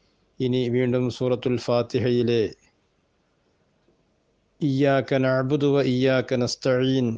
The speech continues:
എന്ന മഹത്തായ സൂക്തത്തിലേക്ക്, ആയത്തിലേക്ക്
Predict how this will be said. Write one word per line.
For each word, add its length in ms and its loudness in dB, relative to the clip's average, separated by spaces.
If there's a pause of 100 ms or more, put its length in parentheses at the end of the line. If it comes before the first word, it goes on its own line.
എന്ന 160 -4
മഹത്തായ 540 -2 (2250)
സൂക്തത്തിലേക്ക്, 1000 -4 (1200)
ആയത്തിലേക്ക് 760 -2